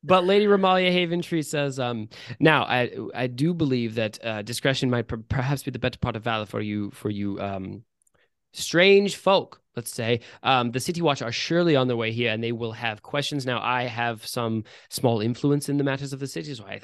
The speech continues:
I believe I shall be fine. I think I can explain what happened here, or at least find a, a City Watch captain who's a little bit friendly, but I think you should, I think as the streets say,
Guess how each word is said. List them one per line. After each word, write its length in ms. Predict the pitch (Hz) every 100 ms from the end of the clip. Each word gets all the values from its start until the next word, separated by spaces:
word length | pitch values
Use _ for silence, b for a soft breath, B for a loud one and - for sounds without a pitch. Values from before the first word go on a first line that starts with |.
| -
I 100 | 104
believe 480 | 107 101 110 151 135
I 80 | 104
shall 220 | - 104
be 100 | 104
fine. 300 | - 127 139
I 200 | 117 143
think 240 | - 151 -
I 120 | 131
can 140 | 139
explain 500 | 127 - - 117 120
what 100 | 117
happened 320 | 117 131 170 175
here, 180 | 202
or 140 | 208 123
at 120 | 117
least 260 | 127 117 - B B
find 320 | _ 127 123
a, 80 | 110 -
a 60 | 120
City 200 | 123 117
Watch 220 | 113 110
captain 280 | - 123 113
who's 160 | 113 107
a 40 |
little 160 | 107 101
bit 80 | 117
friendly, 220 | 127 143
but 100 | 135
I 80 | 107
think 260 | 107 165 -
you 240 | 156 165
should, 380 | 151 - 151 147
I 100 | 110
think 200 | 120 127
as 140 | 117 113
the 80 | 107
streets 520 | - - 160 151 -
say, 500 | - - 156 160 170